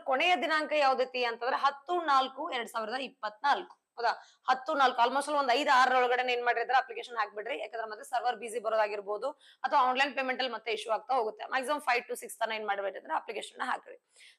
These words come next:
So ಏಪ್ರಿಲ್ ಹತ್ತನೇ ತಾರೀಕುವರೆಗೂ ಅಪ್ಲಿಕೇಶನ್ ಹಾಕಕ್ಕೆ ಟೈಮ್ ಇದೆ, ಮಿನಿಮಮ್ ಒನ್ ಮಂತ್, ನಿಮಗೆ ಥರ್ಟಿ ಡೇಸ್ ನಿಮಗೆ ಟೈಮ್ ಇದೆ. ಸ್ಟಾರ್ಟ್ ಆಗೋದು ಮಾರ್ಚ್ ಹನ್ನೊಂದಕ್ಕೆ. So ಕೊನೆಯ ದಿನಾಂಕ ಎಷ್ಟೈತಿ ಅಂತಂದ್ರೆ ಹತ್ತು ನಾಲ್ಕು, ಅಂದ್ರೆ ಏಪ್ರಿಲ್, ಏಪ್ರಿಲ್, ಆ, ಹನ್ನೊಂದು ಹತ್ತರ ಏನಾಗುತ್ತೆ ಅಂದ್ರೆ ಟೈಮ್ ಇದೆ. So ತ-, ಅಂದ್ರೆ ಈ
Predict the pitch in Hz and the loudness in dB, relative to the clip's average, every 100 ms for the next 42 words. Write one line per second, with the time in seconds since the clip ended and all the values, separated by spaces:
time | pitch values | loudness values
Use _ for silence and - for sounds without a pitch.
0 | - 247 247 247 349 339 269 269 294 277 | 0 2 2 0 0 2 0 0 2 2
1 | 262 247 240 269 277 254 226 233 233 220 | 2 0 0 -2 -4 -4 -4 -4 -2 -2
2 | 226 220 - 247 233 220 247 247 226 240 | -2 -6 -2 0 0 0 -4 -4 -4 -2
3 | 226 262 226 208 202 214 214 214 240 247 | -2 -2 -4 -6 -8 -8 -6 -6 -2 -2
4 | 208 220 247 254 220 196 - _ _ _ | -2 -8 0 2 2 -8 -14 _ _ _
5 | - 233 233 240 269 269 233 254 262 247 | 0 4 4 4 4 4 4 4 2 0
6 | 269 226 - 285 - - 247 233 269 269 | 0 0 -2 -4 -4 -8 -2 2 2 2
7 | 262 254 247 233 233 226 226 220 214 285 | 2 2 -2 0 -4 -4 -6 -6 -2 -2
8 | 359 - _ 254 254 302 269 240 226 226 | -4 -14 _ -2 0 2 4 2 2 0
9 | 262 240 - 311 311 269 233 233 285 320 | 0 -2 -2 -2 0 -2 -2 -4 -2 -2
10 | 381 _ _ _ - 247 247 247 277 269 | -2 _ _ _ 4 6 6 4 2 4
11 | 240 247 302 277 247 247 226 220 214 214 | 2 2 2 2 2 2 2 0 -2 -4
12 | 247 269 240 214 185 - _ _ _ _ | -2 2 2 2 -6 -8 _ _ _ _
13 | _ _ - 359 359 311 262 302 370 359 | _ _ -4 -4 2 4 6 6 4 4
14 | 311 | 2